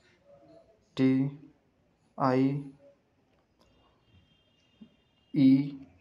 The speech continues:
पी सेवन वाई फ़ोर सी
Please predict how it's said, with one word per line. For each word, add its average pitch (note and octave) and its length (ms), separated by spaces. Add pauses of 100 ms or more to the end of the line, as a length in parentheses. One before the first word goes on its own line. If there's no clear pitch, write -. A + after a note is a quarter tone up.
(1160)
पी C3 140 (1300)
सेवन C3 500 (2250)
वाई B2+ 420 (3000)
फ़ोर C3 320 (1700)
सी B2+ 340